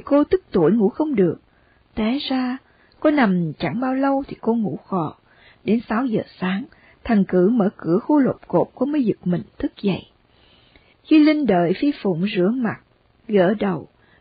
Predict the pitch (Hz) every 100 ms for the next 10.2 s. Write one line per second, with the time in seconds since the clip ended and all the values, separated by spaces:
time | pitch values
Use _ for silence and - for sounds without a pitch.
0 | - - 214 190 180 175 262 339 311 226
1 | 156 - _ _ _ _ - 135 190 -
2 | 233 233 240 - _ _ _ - 285 339
3 | - - 311 311 - 320 311 302 311 302
4 | 339 311 311 466 _ _ _ _ - 185
5 | 165 135 - 262 294 302 320 330 - -
6 | - 208 _ _ _ _ - 180 131 -
7 | 151 165 - 277 285 - 143 202 233 226
8 | 240 _ _ - 165 - 226 233 294 -
9 | 208 269 - 196 160 - - 151 - 143
10 | 76